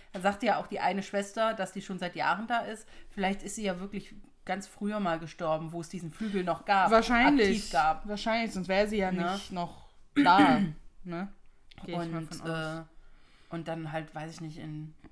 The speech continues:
Speaker 1: die Early Days,
Speaker 2: Hm.
Speaker 1: wo man dann irgendwie so Sachen getragen hat und dann ist sie da einfach, ja, wahrscheinlich gefangen, weil
Speaker 2: Warum
Speaker 1: sie
Speaker 2: auch
Speaker 1: das Licht
Speaker 2: immer.
Speaker 1: nicht findet.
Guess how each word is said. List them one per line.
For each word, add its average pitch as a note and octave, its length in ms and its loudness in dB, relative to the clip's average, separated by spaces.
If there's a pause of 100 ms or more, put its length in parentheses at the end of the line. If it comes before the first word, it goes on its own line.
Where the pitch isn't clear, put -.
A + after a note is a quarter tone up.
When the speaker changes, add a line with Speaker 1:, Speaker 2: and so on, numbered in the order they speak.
(400)
Speaker 1:
die - 120 -12
Early E3 300 -8
Days, D#3+ 500 -12 (300)
Speaker 2:
Hm. F#3 320 -4
Speaker 1:
wo F3+ 60 -4
man E3 260 -6
dann D#3+ 300 -8
irgendwie D#3 340 -12
so D#3 340 -12 (800)
Sachen E3 260 -14
getragen D#3+ 400 -16
hat D#3+ 120 -14
und D3 140 -20
dann D#3 280 -12
ist D#3+ 140 -18
sie E3 80 -14
da D3+ 140 -8
einfach, D#3 320 -12 (200)
ja, G#3 300 -12
wahrscheinlich D#3+ 400 -16
gefangen, G3+ 560 -10
weil E3 340 -10 (1040)
Speaker 2:
Warum F#3+ 240 -12
Speaker 1:
sie F#3 140 -10
Speaker 2:
auch - 40 -8
Speaker 1:
das F3 140 -8
Licht G3+ 160 -10
Speaker 2:
immer. G3+ 100 -4
Speaker 1:
nicht G3 140 -8
findet. A#3 540 -10